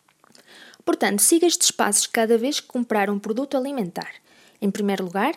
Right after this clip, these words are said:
deve ler a lista dos ingredientes. Esta está organizada por ordem de crescente quantidade, ou seja,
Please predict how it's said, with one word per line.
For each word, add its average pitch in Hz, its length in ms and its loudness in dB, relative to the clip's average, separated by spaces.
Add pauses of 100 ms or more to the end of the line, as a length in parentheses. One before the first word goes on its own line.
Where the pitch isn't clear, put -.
deve 214 320 0
ler 247 320 0
a 240 80 -2
lista 254 380 -2
dos 233 180 -4
ingredientes. 185 720 -6 (360)
Esta 226 400 -6
está - 240 0
organizada 220 560 0
por 247 260 -2
ordem 277 320 2
de 277 140 0
crescente 277 500 -4
quantidade, 202 600 -4
ou 196 60 -4
seja, 175 340 -2